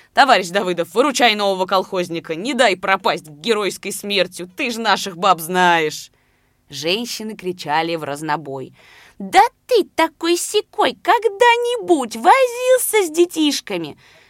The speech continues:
В стрепухе его определить, толстого Борова. В няньки! И двух трудодней не захочешь, как побудешь с ними день-деньской, а он скряжничает, волчий зуб.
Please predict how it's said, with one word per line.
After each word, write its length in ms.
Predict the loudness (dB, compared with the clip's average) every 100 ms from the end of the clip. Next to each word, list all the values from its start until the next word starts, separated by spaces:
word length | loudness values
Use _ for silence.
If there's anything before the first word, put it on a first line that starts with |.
| _
В 60 | 0
стрепухе 680 | 6 6 4 0 0 0
его 100 | 4
определить, 580 | 4 4 0 -2 -2 -2
толстого 420 | -2 -2 0 2
Борова. 520 | 4 4 4 4 -2 -6 _ _ -12
В 60 |
няньки! 1160 | -6 -4 2 4 6 4 0 0 0 2 0 0 0
И 140 | 2
двух 400 | 4 6 6 6
трудодней 720 | 2 -2 2 2 0 -2 -2
не 160 | -2 -2
захочешь, 560 | 0 0 -2 -4 -4
как 180 | -8 -4
побудешь 480 | 2 2 2 -8 -8
с 120 | -10
ними 280 | -8 -8 -4
день-деньской, 800 | -2 -2 -4 -10 -12 -4 -4 2
а 140 | 4
он 180 | 4 2
скряжничает, 840 | -4 -2 0 0 -2 -6 -10 -10 -6
волчий 380 | -6 -6 -6 -8
зуб. 300 | -8 -10